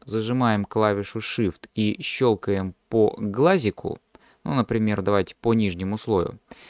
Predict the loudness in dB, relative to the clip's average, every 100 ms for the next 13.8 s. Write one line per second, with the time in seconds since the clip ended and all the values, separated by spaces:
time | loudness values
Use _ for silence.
0 | -20 _ 2 2 4 2 2 2 0 2
1 | 0 0 -4 -2 -4 -2 -2 -2 -2 0
2 | 0 -2 -4 -2 0 0 -2 0 -2 -4
3 | -4 -4 -4 -4 2 4 4 0 -2 -2
4 | -4 -2 0 0 -4 -10 _ _ _ 0
5 | 4 4 2 -2 -2 -4 -2 -2 0 -2
6 | -2 0 0 0 -2 -6 -14 _ _ -18
7 | -10 0 4 4 2 -6 -6 -2 0 2
8 | 2 2 -2 -2 -2 0 -2 -4 -2 0
9 | 0 -2 -12 -12 -16 _ -20 -20 _ 0
10 | 2 2 0 0 -2 0 2 4 2 0
11 | -2 0 0 -2 -2 -6 -8 -4 -4 -4
12 | 0 0 2 -2 -6 -4 2 2 2 -2
13 | -4 -4 0 0 0 -2 -6